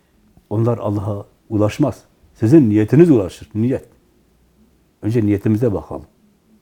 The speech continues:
Niyetimiz düzgün olsun. Rabbimize karşı samimi olalım. Rabbimizi dinleyelim. Evet, dinlediğimizde Allah gerekeni zaten bize öğretir, biz de gerekeni yaparız. Ne yapmamız gerektiğini biliriz. Evet.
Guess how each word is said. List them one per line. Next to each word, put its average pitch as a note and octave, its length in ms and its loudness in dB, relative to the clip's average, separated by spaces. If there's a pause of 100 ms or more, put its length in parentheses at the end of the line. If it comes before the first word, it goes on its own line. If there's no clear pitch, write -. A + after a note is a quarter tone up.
(560)
Niyetimiz A#2 460 2
düzgün A2+ 320 0
olsun. E2 380 -10 (220)
Rabbimize A#2 360 2
karşı A#2+ 340 -6
samimi A#2 400 -2
olalım. E2 300 -8 (160)
Rabbimizi A2+ 460 -2
dinleyelim. D3+ 380 0 (1900)
Evet, A2 100 -18 (140)
dinlediğimizde A2 840 2
Allah C3+ 220 0
gerekeni A#2 440 0
zaten G2 360 -6 (140)
bize A2 180 -4
öğretir, B2 460 -6
biz A2 80 -8
de A2 60 -2
gerekeni G#2 460 -4
yaparız. - 360 -10 (240)
Ne A#2 60 -2
yapmamız G2 360 -4
gerektiğini A2+ 460 -2
biliriz. G2+ 380 -6 (1300)
Evet. - 140 -12